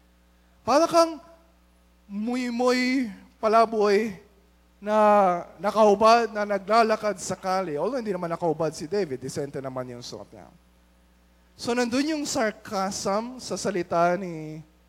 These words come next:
Michal. Nandun yung kasinungalingan kasi hindi naman talaga yun ang,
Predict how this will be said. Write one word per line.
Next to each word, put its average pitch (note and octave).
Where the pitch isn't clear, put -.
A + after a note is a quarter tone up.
Michal. F3+
Nandun A#3+
yung B3
kasinungalingan B3
kasi A#3+
hindi A#3
naman A3+
talaga G3
yun A3+
ang, G3+